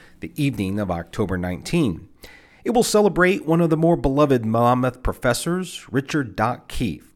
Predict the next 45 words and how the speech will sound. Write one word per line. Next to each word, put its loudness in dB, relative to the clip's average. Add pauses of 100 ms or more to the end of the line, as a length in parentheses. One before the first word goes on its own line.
(100)
who -12
died -8
ten -2
years -2
ago. -12 (680)
And 0
if 0
you 0
haven't 2
read 4
it 2
yet, -10
be -8
sure -4
to -2
check -4
out -2
my -10
colleague -4
Jeff -2
Rankin's -2 (120)
excellent -4
Medium -2
post -8
about -8
Doc -2
Keefe's -8
legacy -2
at -8
Monmouth. -6 (440)
You -8
can -8
read 4
it 4
on 0
his -2
Medium 2
page, -6
which -12
is -10
at -8
medium 0
dot -2
com -2
slash 0